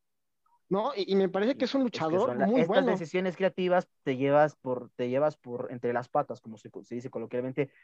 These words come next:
Speaker 2: a gente que puede prometer como Darby Allin, Orange Cassidy, luchadores importantes que, que, pues, hoy en día, eh, el producto, pues, de All Elite Wrestling va a intentar sacar las, el agua de las piedras, lo,
Speaker 1: Orange
Speaker 2: lo mayormente.
Speaker 1: Cassidy.
Speaker 2: Sí, lo que te, también Cassidy.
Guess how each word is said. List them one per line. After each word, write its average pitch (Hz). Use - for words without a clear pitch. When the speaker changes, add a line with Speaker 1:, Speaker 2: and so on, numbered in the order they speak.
Speaker 2:
a 143
gente 160
que 147
puede 151
prometer 135
como 120
Darby 117
Allin, 131
Orange 117
Cassidy, 120
luchadores 117
importantes 123
que, 107
que, 127
pues, 139
hoy 233
en 226
día, 240
eh, 170
el 160
producto, 160
pues, 151
de 151
All 202
Elite 196
Wrestling 196
va 165
a 180
intentar 165
sacar 151
las, 135
el 117
agua 143
de 135
las 117
piedras, 156
lo, 120
Speaker 1:
Orange 190
Speaker 2:
lo -
mayormente. 190
Speaker 1:
Cassidy. 190
Speaker 2:
Sí, 220
lo 156
que 127
te, 123
también 143
Cassidy. 143